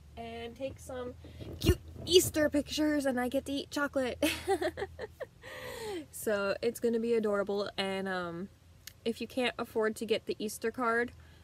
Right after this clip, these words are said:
then my whole photo shoot, um, regardless, will be up digitally on my Patreon for both of them. So, and that's at the one dollar tier.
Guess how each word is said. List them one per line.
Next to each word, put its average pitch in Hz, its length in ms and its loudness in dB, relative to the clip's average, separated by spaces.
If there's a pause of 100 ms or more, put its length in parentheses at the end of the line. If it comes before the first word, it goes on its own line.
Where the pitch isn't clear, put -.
(120)
then 202 500 4 (320)
my 285 160 6
whole 294 260 6
photo 247 360 6
shoot, 208 360 2 (1040)
um, 190 320 4
regardless, 196 680 4
will 202 260 6
be 190 300 0
up - 240 -2
digitally 170 680 0
on 160 200 0
my 147 120 -2
Patreon - 580 -6 (300)
for 220 140 4
both 175 360 2
of - 140 -8
them. 107 300 -4 (420)
So, 156 540 0 (160)
and 196 160 2
that's 202 200 4
at 196 140 2
the 185 100 2
one 175 200 0
dollar 147 300 -2
tier. 202 360 -6